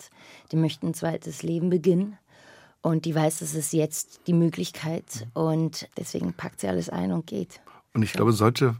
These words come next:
Speaker 2: Figuren liegen dir gut.
Speaker 1: <laughs>
Speaker 2: Du spielst so eine Frau gerne. Noch dazu, man irgendwann mal merkt, diese Fassade ist auch durchaus brüchig und
Speaker 1: Ja,
Speaker 2: hat
Speaker 1: da,
Speaker 2: ihre
Speaker 1: das ist, das muss unbedingt
Speaker 2: Mhm.
Speaker 1: sein. Ich habe gar kein Interesse daran, äh,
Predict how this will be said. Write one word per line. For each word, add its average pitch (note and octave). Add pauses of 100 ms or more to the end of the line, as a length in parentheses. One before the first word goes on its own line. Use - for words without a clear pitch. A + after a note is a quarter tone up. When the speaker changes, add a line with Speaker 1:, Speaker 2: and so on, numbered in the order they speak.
(260)
Speaker 2:
Figuren G#2
liegen G2+
dir G#2
gut. D#2+
Speaker 1:
<laughs> C4
Speaker 2:
Du D4
spielst F3
so F3
eine F3
Frau D#3
gerne. C3 (200)
Noch D#3+
dazu, F3+
man F3
irgendwann D#3
mal D#3
merkt, C#3+
diese D3+
Fassade C3+
ist C3
auch -
durchaus A#2
brüchig A#2+
und G2
Speaker 1:
Ja, F#3+
Speaker 2:
hat F3+
Speaker 1:
da, G3
Speaker 2:
ihre -
Speaker 1:
das F#3
ist, F3 (180)
das F3+
muss F#3
unbedingt D3
Speaker 2:
Mhm. A2+
Speaker 1:
sein. C#3+
Ich C#3
habe E3+
gar F3
kein D#3
Interesse D#3
daran, C#3+
äh, D3